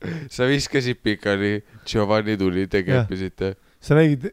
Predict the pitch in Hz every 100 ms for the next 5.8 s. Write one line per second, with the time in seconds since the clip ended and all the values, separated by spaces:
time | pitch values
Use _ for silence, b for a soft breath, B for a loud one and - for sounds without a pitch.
0 | _ - - 139 147 135 123 107 120 123
1 | 135 - 123 143 131 - 139 131 117 117
2 | 107 127 117 110 - 139 123 120 104 107
3 | - 113 110 113 110 101 - b b b
4 | - 120 - 117 127 - 113 113 110 117
5 | 107 120 110 107 98 113 123 110